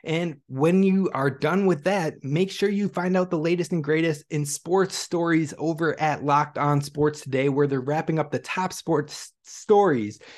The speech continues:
in thirty minutes or less to make sure you're keeping up with whatever is trending in the sporting world. Now, we're talking about one thing that is majorly trending in Minnesota and for Gophers fans, and that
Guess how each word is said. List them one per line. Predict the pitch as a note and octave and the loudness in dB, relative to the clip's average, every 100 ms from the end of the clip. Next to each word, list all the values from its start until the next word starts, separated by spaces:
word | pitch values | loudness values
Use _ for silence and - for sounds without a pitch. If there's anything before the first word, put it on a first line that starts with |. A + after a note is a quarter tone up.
| - - | -18 -4
in | E3 D3 | -2 -2
thirty | D3 D#3+ D#3+ | 0 2 2
minutes | D#3 D3 D3 C#3+ - | 2 4 2 0 -4
or | - C#3+ D3 | 0 4 4
less | C3 C3 C#3+ - - - - | 2 0 -2 -4 -18 -20 -4
to | F3 | 0
make | G3 | 0
sure | G3 A3 | -2 -2
you're | G#3+ | -2
keeping | G3 - G3+ F#3+ | -4 -4 -2 0
up | F#3 F3+ | 0 0
with | D3+ D3 | -2 0
whatever | C3+ C#3+ E3 E3+ E3 | -2 -2 -2 0 0
is | D3+ | 0
trending | - E3+ D#3+ C#3+ C3+ - | -2 -2 2 2 0 -2
in | C#3 D3+ | -2 0
the | D3 | 0
sporting | C#3+ C3 C3 C3 B2 | -2 -2 0 2 2
world. | A2+ G#2+ D#2 - - - _ | 2 2 -2 -8 -20 -20 _
Now, | D3+ D#3 C#3+ - | -8 -6 -6 -8
we're | C#3 | -6
talking | C#3+ - A3+ A#3 F3+ | -4 0 0 2 2
about | C#3+ B2 A#2 | 2 2 2
one | F#3+ F#3+ | 2 2
thing | D#3+ C#3+ | 2 2
that | C3+ | 2
is | B2+ | 0
majorly | B2 D3 G3 F#3 F3 D3+ | -2 -2 0 2 4 4
trending | C#3+ D3 C#3 C3+ B2+ - | 2 0 2 0 -4 -4
in | E3+ F3+ | 0 2
Minnesota | E3+ D3 E3+ D#3+ B2+ | 2 2 2 4 2
and | B2+ | -2
for | - D#3 E3+ | -4 -4 0
Gophers | D3 C#3+ C#3 - | 0 0 -2 -4
fans, | C3 B2 - | -2 -2 -4
and | C3 A#2+ | -6 -2
that | C#3+ D3 | -2 -4